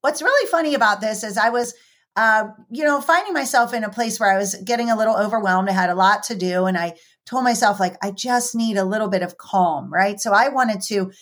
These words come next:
change up my mood a little bit. And I did that by having a little alone time. And I went upstairs and I was like, "I'm gonna take a bath. I'm just gonna, you know, detox from life for a little bit." And I just, I just need everyone and everything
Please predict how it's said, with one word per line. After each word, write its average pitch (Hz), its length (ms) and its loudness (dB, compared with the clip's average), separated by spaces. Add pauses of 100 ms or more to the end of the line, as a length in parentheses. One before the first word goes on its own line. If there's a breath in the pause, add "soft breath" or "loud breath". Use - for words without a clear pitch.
(180 loud breath)
change 277 360 0
up 233 160 2
my 202 140 2
mood 214 260 -2
a 208 80 -2
little 190 200 0
bit. 190 240 0
And 180 220 -6 (240 soft breath)
I 214 80 -2
did 277 180 0
that 226 140 2
by 202 120 4
having 196 300 0
a 190 60 -2
little 185 260 2
alone 226 340 0
time. 214 400 0
And 170 80 -6
I - 80 -6
went 220 200 0
upstairs 202 600 0
and 180 100 -4
I 165 40 -6
was 165 140 -8
like, 156 260 -8
"I'm 196 180 -4
gonna 196 180 -2
take 190 180 -8
a - 40 -20
bath. 202 380 4
I'm 175 140 -4
just 165 240 -10
gonna, 170 300 -4 (580 soft breath)
you 214 120 -2
know, 196 140 2
detox 214 640 0
from 190 180 2
life 190 300 2
for 180 280 2
a 175 80 0
little 180 260 0
bit." 165 400 0
And 185 140 2
I 185 100 4
just, 233 380 -2
I 190 100 0
just 233 240 -4
need 185 320 -2
everyone 190 960 0
and 165 200 -6
everything 170 800 -4